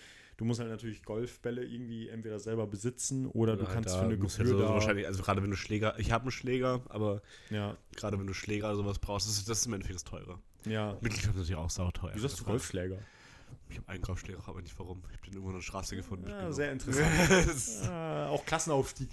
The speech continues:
Speaker 2: Ja,
Speaker 1: Riech ich da.
Speaker 2: ja, ja, genau. Ich hab einen an der Straße gefunden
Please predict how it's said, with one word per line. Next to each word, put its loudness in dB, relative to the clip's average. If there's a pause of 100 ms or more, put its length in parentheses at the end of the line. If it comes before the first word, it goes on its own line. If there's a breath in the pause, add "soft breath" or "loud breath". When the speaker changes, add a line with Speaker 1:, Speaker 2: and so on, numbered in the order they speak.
(160)
Speaker 2:
Ja, -2
Speaker 1:
Riech 6
ich 2
da. 6
Speaker 2:
ja, 8
ja, 8
genau. 2
Ich 0
hab 2
einen 4
an 0
der 2
Straße 0
gefunden -2